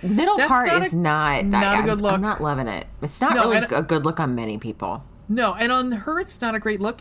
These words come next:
Speaker 2: It's the dress. The dress
Speaker 1: It
Speaker 2: and the,
Speaker 1: actually
Speaker 2: uh,
Speaker 1: makes her, a middle part makes her look like an Olsen sister.
Speaker 2: And not Elizabeth. <laughs> 'Cause we all know how I
Speaker 1: No,
Speaker 2: feel about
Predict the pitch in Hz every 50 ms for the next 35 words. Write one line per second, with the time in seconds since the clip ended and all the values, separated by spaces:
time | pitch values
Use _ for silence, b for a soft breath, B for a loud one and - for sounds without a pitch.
0 | - 202 202 202 - - - 165 147 - - 143 139 151 165 170 - - - -
1 | - - B B B B B B B B 175 170 - 196 208 226 254 - - -
2 | 202 208 220 233 165 160 156 156 156 - 415 320 220 180 156 147 - - - 190
3 | - - - 156 160 156 160 165 196 247 - - 339 - - 170 147 135 139 -
4 | - 165 143 131 127 131 131 - - 143 135 139 127 - - 113 110 107 - -
5 | 113 104 - - 131 - - - - - - - - - - - - - - -
6 | - - - - - - - - - - - - B B B B B B - 254
7 | 254 233 233 233 240 233 220 196 185 190 202 - 196 - - 208 - - 1077 -
8 | - 1077 1077 - 571 - 719 - 494 - - 494 - - - - 440 381 - 262
9 | 277 269 170 196 233 262 220 - - - - - - 185 175